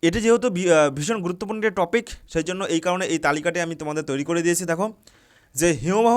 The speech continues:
দ্বারা কোন কোন ভূমিরূপগুলো তৈরি হয়। যেমন দেখো, ঝুলন্ত উপত্যকাটা কিন্তু লাস্ট তোমাদের সম্ভবত লেডি কনস্টেবল বা কলকাতা পুলিশ কনস্টেবল মেন্স পরীক্ষাতে এসেছিল।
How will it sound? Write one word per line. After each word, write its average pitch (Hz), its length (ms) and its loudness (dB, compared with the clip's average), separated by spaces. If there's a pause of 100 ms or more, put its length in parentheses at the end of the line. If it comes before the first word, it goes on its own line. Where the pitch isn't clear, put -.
দ্বারা 247 200 2
কোন 214 280 -6
কোন 226 160 -4
ভূমিরূপগুলো 170 500 -6
তৈরি 107 280 -6
হয়। 98 120 -6 (680)
যেমন 170 200 2
দেখো, 202 140 2
ঝুলন্ত 175 340 -2
উপত্যকাটা 190 480 -2
কিন্তু 185 160 -4
লাস্ট 160 260 2
তোমাদের 165 300 -6
সম্ভবত 151 320 -6
লেডি 139 280 -4
কনস্টেবল 147 460 -10
বা 135 180 0
কলকাতা 135 420 -4
পুলিশ 131 240 -10
কনস্টেবল 135 340 -12
মেন্স 117 240 -8
পরীক্ষাতে 123 300 -10
এসেছিল। 101 320 -12